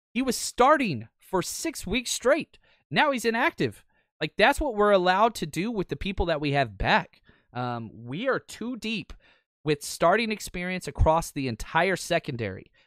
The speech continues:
right? Outside corner, Ahkello Witherspoon, I don't like him at all. I don't mind him as a backup. Uh, hopefully, y-, whatever. Safety position, I don't care if Tarvarius Moore comes in. I don't care if Marcel Harris comes in. Linebacker position, all right, Azeez,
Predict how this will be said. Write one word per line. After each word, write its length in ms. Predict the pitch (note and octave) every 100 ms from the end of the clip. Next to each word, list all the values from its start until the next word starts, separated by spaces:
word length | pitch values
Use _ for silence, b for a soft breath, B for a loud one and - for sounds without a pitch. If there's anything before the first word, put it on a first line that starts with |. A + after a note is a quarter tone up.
| _
right? 280 | A2+ E3 - B -
Outside 460 | D#3+ F3+ F#3+ F#3
corner, 300 | - G3 F3+
Ahkello 300 | - F3+ F3+
Witherspoon, 560 | E3+ F3+ - G#3 A3 A3+ _ -
I 120 | D3
don't 160 | G3+
like 180 | D#3+ D#3+
him 80 | D3+
at 80 | A#2+
all. 260 | C3 A#3 b -
I 80 | B2+
don't 160 | F#3
mind 180 | F3+ F#3
him 60 | E3
as 140 | A#2
a 40 |
backup. 540 | G2+ D#3+ B3 C3 - - _ -
Uh, 200 | G#2+ A2+
hopefully, 560 | G#2+ G3 E3+ F3 E3 D#3+
y-, 120 | A#2+ A#2+
whatever. 480 | C3+ D3 F3+ G#2+ b b
Safety 400 | - D#3+ F#3 G#3+
position, 440 | G#3 G3+ G#3 A#3 b -
I 100 | B2
don't 120 | G#3+
care 160 | - C#3+
if 60 |
Tarvarius 500 | - B2 A#2+ A#2 A2+
Moore 140 | A2+ G#2+
comes 240 | A2+ A2
in. 160 | D3+ G#3 -
I 100 | C3
don't 120 | A#3
care 140 | - D3
if 80 |
Marcel 420 | C3 A#2+ - B2+ G#2+
Harris 260 | A2 A2
comes 260 | - A#2 A2
in. 200 | C#3 G#3+ b -
Linebacker 580 | A#2 C#3+ F#3 G3 G3+ A3
position, 480 | G#3 G#3 A#3+ B3+ C4 b -
all 140 | C#3
right, 200 | G#3+ E3 -
Azeez, 600 | B2 A#2 C3 F#3 B3+